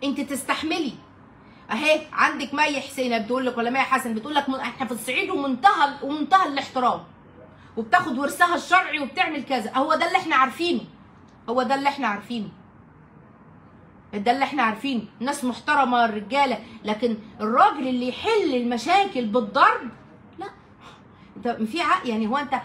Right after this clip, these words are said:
اضعف من انك انت تحل الامر بالحوار والامر بتح-، بت-، يبقى الضرب كأن الضرب هو الاساس؟ لا،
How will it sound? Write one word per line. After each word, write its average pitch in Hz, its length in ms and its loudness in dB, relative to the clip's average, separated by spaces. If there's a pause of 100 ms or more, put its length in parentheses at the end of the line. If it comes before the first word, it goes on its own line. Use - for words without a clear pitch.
(320)
اضعف 277 420 2
من 233 220 -2
انك 302 360 -4
انت 302 180 -6
تحل 294 360 -6
الامر 285 380 0
بالحوار 254 560 2
والامر 262 460 -2
بتح-، - 180 -12
بت-، 226 240 -8
يبقى 240 260 -6
الضرب 247 320 0
كأن - 280 -6
الضرب 269 340 0
هو 320 120 2
الاساس؟ 349 540 -2
لا، 349 80 2